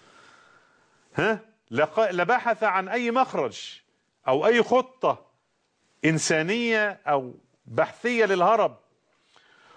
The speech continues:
ولكن النبي الموصول، وموصول بمن؟ موصول بالله عز وجل،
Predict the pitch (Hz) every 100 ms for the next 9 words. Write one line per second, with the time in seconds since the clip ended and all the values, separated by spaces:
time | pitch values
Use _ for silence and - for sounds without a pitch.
0 | - 127 143 143 269 262 233 208 185 175
1 | 185 254 220 190 165 151 123 - 196 151
2 | 117 123 131 139 123 233 202 147 131 135
3 | 160 135 104 120 127 123 - 208 175 143
4 | 139 170 151 139 131 127 123 151 165